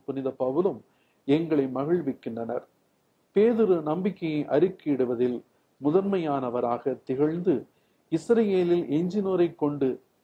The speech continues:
தொடக்க திரு அவையை ஏற்படுத்தினார். பவுல் அந்நம்பிக்கையை உய்த்துணர்ந்து தெளிவாக போதித்து அழைக்கப்பட்ட பிற இனத்தாருக்கு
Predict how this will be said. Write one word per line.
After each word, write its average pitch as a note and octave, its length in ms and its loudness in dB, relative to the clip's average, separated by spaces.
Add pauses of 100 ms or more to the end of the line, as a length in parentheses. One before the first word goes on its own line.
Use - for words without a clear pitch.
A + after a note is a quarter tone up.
(240)
தொடக்க G3+ 360 2
திரு F#3+ 280 2
அவையை D#3 380 -4
ஏற்படுத்தினார். B2+ 680 -8 (600)
பவுல் F#3+ 520 0 (1040)
அந்நம்பிக்கையை E3+ 880 0 (340)
உய்த்துணர்ந்து D3 960 0 (100)
தெளிவாக F#3+ 640 0
போதித்து D3+ 920 0
அழைக்கப்பட்ட D3+ 880 0 (320)
பிற A3 240 6
இனத்தாருக்கு D#3+ 1000 -2